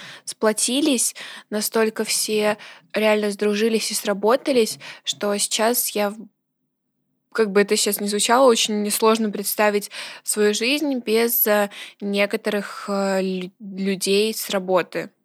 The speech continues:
в моей жизни. Я стараюсь всех всегда сплотить, всех замотивировать, всё сделать, всё, всё, всё. И мне настолько нравится то, чем я занимаюсь,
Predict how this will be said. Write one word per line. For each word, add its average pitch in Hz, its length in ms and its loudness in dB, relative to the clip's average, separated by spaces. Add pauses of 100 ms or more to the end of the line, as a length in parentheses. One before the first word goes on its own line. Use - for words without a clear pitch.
(520)
в 185 100 -14
моей 185 200 -4
жизни. 175 480 -4 (800)
Я 208 600 2
стараюсь 214 760 0
всех - 920 -4
всегда 196 500 0
сплотить, - 800 -2
всех 202 420 2
замотивировать, 226 880 0
всё - 440 2
сделать, 226 680 2
всё, - 300 -2
всё, 233 160 -6
всё. 226 320 2 (600)
И - 20 -4
мне 220 100 -2
настолько 220 380 -2
нравится 214 540 -2
то, 208 220 -2
чем 208 220 -4
я 202 100 -4
занимаюсь, 208 680 0